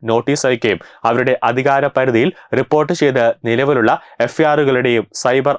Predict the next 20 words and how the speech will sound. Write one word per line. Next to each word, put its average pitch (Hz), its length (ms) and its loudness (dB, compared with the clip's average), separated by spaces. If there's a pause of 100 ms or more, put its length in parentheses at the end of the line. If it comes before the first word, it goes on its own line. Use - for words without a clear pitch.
(140)
അറസ്റ്റ് - 340 -2
കേസുകളുടെയും 123 640 0
വിശദാംശങ്ങൾ 127 600 -2
നൽകാൻ 110 280 -2 (120)
നിർദ്ദേശിക്കുകയും 110 560 -2
ചെയ്തു. 90 160 0 (560)
കേസ് 135 340 0
വീണ്ടും 135 300 0 (160)
നവംബർ 123 300 0 (100)
മൂന്നിന് 123 300 -2 (100)
പരിഗണിക്കുന്നതിനായി 117 680 -2 (260)
മാറ്റിവെച്ചുകൊണ്ട് 120 720 0 (220)
ബെഞ്ച് 117 340 -2
നടപടികൾ 113 440 -2 (140)
അവസാനിപ്പിച്ചു. 98 520 -4 (500)
ഈ 196 120 4
അംഗീകൃത 208 460 2
അന്വേഷണത്തിലൂടെ 165 640 0 (100)
മാത്രമേ 127 380 0 (200)
രാജ്യവ്യാപകമായി 120 920 0